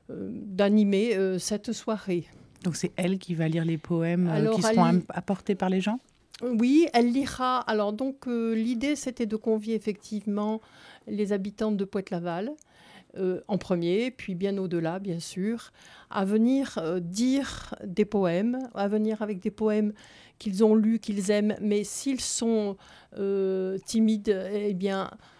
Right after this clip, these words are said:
Speaker 2: Quelqu'un
Speaker 1: euh,
Speaker 2: est là pour le faire à
Speaker 1: quelqu'un
Speaker 2: leur
Speaker 1: pourra
Speaker 2: place.
Speaker 1: là, euh, euh, Virginie Komaniecki, qui par, par ailleurs donc,
Speaker 2: Et conteuse,
Speaker 1: euh,
Speaker 2: et pas,
Speaker 1: et
Speaker 2: et
Speaker 1: bien
Speaker 2: pas des
Speaker 1: sûr,
Speaker 2: moindres.
Speaker 1: et conteuse et pas des moindres, voilà, et qui est aussi, euh, donc je l'ai appris en la rencontrant, institutrice,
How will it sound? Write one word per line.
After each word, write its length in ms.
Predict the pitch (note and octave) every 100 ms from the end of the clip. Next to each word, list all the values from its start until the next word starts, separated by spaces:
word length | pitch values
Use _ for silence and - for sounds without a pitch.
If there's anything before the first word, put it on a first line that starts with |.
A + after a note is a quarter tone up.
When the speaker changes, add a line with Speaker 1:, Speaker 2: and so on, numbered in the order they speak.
| - -
Speaker 2:
Quelqu'un 320 | F3+ - E3+
Speaker 1:
euh, 40 |
Speaker 2:
est 40 | D#3
là 140 | D#3+
pour 200 | F3 G#3+
le 60 | D#3+
faire 100 | A3
à 80 | A3
Speaker 1:
quelqu'un 100 | G#3+
Speaker 2:
leur 80 |
Speaker 1:
pourra 260 | - G3 G3+
Speaker 2:
place. 20 |
Speaker 1:
là, 220 | G#3 G#3+ G3+
euh, 240 | F#3+ G3 - -
euh, 280 | - - C3
Virginie 440 | F3+ A3+ A#3 A3 G#3+
Komaniecki, 800 | G3 F#3+ G3 F#3+ - G#3+ C4+
qui 200 | C4+ -
par, 280 | F#3 F#3+ F#3 - G3+ F#3+
par 160 | E3+ E3+
ailleurs 300 | F#3 G3 G3
donc, 160 | F#3+ - - F#3
Speaker 2:
Et 40 |
conteuse, 520 | D#3 C#3+ - E3+ A3 G3
Speaker 1:
euh, 380 | F#3+ F#3+ F#3+
Speaker 2:
et 40 | F#3+
pas, 340 | F3 D#3+ C#3+
Speaker 1:
et 40 | C#3+
Speaker 2:
et 20 |
Speaker 1:
bien 140 | G3
Speaker 2:
pas 40 | G3
des 80 | D#3+
Speaker 1:
sûr, 80 |
Speaker 2:
moindres. 380 | C#3+ D3+ G3+ F3 B2+
Speaker 1:
et 120 | G3+
conteuse 520 | - G3+ - A3 F#3+
et 40 |
pas 180 | F#3+ G3+
des 120 | G3+
moindres, 580 | G3+ F#3+ G3 A#3+ B3+ - - -
voilà, 300 | F3 D#3+ E3
et 100 | G#3+
qui 380 | F#3 - F#3+ G3+
est 200 | G3 G3
aussi, 300 | G#3 F3 G#3+
euh, 260 | G3+ F3+ F3
donc 280 | E3+ F3+ -
je 120 | -
l'ai 120 | E3 E3
appris 460 | E3 - A3 G#3 G3
en 80 |
la 100 | F3+
rencontrant, 520 | F3 F#3 F3+ E3+ - A#3+
institutrice, 920 | G3+ F3+ - F#3 G3 - B3+ C4 -